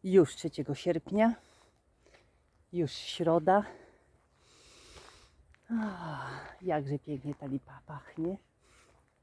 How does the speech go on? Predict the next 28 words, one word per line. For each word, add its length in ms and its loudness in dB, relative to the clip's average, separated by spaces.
Kwitnie. 760 -4
No 120 -4
już 180 0
po 80 -6
tym 240 -2
torze 260 -6
kwitnięciu 720 4
jest, 300 -4
ale 300 -10
jeszcze, 480 -12
jeszcze 380 -18
tak 100 -20
to 260 -20
wszystko 440 -20
jest. 240 -20
Zobaczcie, 440 -4
jakie 240 -4
niebo. 560 -2
U 140 8
nas 260 8
w 40 -20
porównaniu 520 4
do 80 6
Niemiec 380 10
jest 180 0
tak 260 -10
po 180 -16
prostu 580 -10